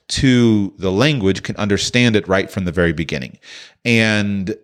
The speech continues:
uh, I re-, I think this is a really good way to start because it allows you to get quick exposure to a lot of vocabulary in a very straightforward way.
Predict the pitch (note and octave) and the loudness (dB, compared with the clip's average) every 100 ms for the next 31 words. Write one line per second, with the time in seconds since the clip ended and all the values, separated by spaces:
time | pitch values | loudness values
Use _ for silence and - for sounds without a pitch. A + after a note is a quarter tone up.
0 | - F#2+ F2+ - A2+ G#2+ A#2+ G#2 - G#2+ | -6 -4 -4 -2 0 2 2 2 -2 -2
1 | A2+ G2 F#2 F#2 G#2+ A2 G2 F#2+ G2 F2+ | -2 -2 -2 2 4 4 2 2 2 2
2 | - - G#2 - - G#2+ A2+ G#2 F#2+ F2+ | 0 2 2 0 -4 -2 0 2 0 0
3 | G2 A2 A#2 G#2+ - - F#2+ - - D3+ | 0 0 0 -2 -4 -2 -4 -6 -2 -2
4 | D3+ - G#2+ - - A2+ A#2+ C3 B2 G#2+ | -2 -6 -8 -6 0 2 2 0 -2 -2
5 | F2 F#2 A2+ F#2+ F2 F#2+ G2+ A2 A#2 A#2 | 0 2 2 -2 -4 -4 -2 2 2 2
6 | F2+ G2 F#2 - F#2 - - F2+ E2+ D2 | 2 2 0 0 -2 0 0 0 0 -2
7 | D#2 A#1+ | -2 -2